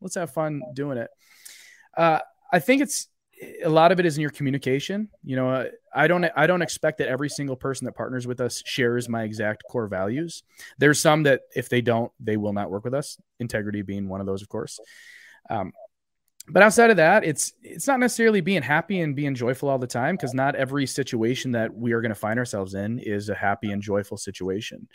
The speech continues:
Uh, but if I maintain my core values in m-, all of my interactions with my customers, my employees,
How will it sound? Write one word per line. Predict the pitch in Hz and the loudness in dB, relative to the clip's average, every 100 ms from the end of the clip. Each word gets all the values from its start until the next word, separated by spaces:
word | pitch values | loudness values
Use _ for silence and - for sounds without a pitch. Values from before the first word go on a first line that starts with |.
| - - - - _ - | -20 -20 -20 -20 _ -6
Uh, | 101 98 - - | -4 -4 -6 -10
but | 131 143 | 6 8
if | 131 - | 8 8
I | 131 180 | 8 10
maintain | 202 170 - 147 135 | 8 4 4 2 4
my | 120 120 135 | 4 6 4
core | - 139 | 4 2
values | 113 95 90 87 101 - _ | 4 2 2 0 -4 -8 _
in | 120 107 | -2 0
m-, | 113 110 123 | 0 0 6
all | 127 | 6
of | 123 | 6
my | 123 | 2
interactions | 117 110 107 107 - 107 | 2 2 2 0 -4 -8
with | 107 | -6
my | - | -8
customers, | - 110 - 104 101 101 98 - | -6 -8 -6 -8 -4 -4 -6 -8
my | 98 | -6
employees, | 95 - 98 92 90 87 - | -6 -4 -4 -2 -4 -8 -12